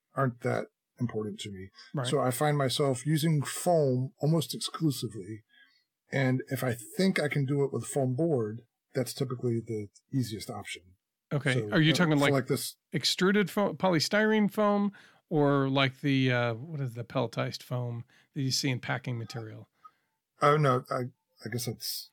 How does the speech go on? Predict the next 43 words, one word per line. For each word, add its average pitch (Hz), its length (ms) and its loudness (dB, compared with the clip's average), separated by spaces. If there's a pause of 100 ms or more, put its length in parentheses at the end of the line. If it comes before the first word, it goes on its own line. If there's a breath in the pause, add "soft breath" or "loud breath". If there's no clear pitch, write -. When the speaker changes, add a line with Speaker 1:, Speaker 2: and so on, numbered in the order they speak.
(120)
Speaker 2:
There's 170 180 6
a 170 40 6
Speaker 1:
yeah, - 40 6
I - 20 6
Speaker 2:
lot 139 60 6
Speaker 1:
don't - 20 6
Speaker 2:
of 113 60 6
Speaker 1:
know 123 40 2 (100)
what 127 180 -2
Speaker 2:
different - 80 -2
Speaker 1:
that's 120 280 -2
Speaker 2:
foams. 143 120 -6
Speaker 1:
called, - 0 - (220)
<laughs> - 20 -
but - 160 -10 (380 loud breath)
yeah, 151 200 4
the 139 200 2
stuff - 400 0
that, 151 260 2 (240)
um, 135 440 0 (100)
I, 127 180 2 (340)
well, 156 160 4
there's 131 220 -2 (180)
a - 40 -12
few 175 180 -2
different 117 260 -4
ones. 95 240 -8
So 165 160 2
there's 151 240 0
the 143 100 -2
foam 175 260 2
board 110 240 -4
that 113 120 -6
we 113 120 0
all 117 120 0
know 107 280 -6 (500 loud breath)
and 123 480 0
all 127 200 2
its 127 140 -2
different 120 280 -6
flavors, 117 520 -2 (320 loud breath)
but, 135 180 0
uh, 131 420 2